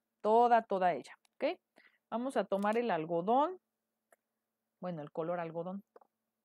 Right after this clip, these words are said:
el color algodón. Arriba y acá abajo, mm, mm, mm,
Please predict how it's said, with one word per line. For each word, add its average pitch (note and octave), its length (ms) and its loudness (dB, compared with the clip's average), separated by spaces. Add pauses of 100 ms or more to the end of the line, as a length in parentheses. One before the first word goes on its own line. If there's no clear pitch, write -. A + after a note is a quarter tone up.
(240)
el F3 100 -16
color F3+ 240 -2
algodón. F3 500 -8 (3000)
Arriba D4 720 2 (680)
y A#3 200 -8
acá A3+ 380 0
abajo, C#4+ 640 0 (440)
mm, C#4+ 80 -14
mm, - 440 -16
mm, B3 440 -12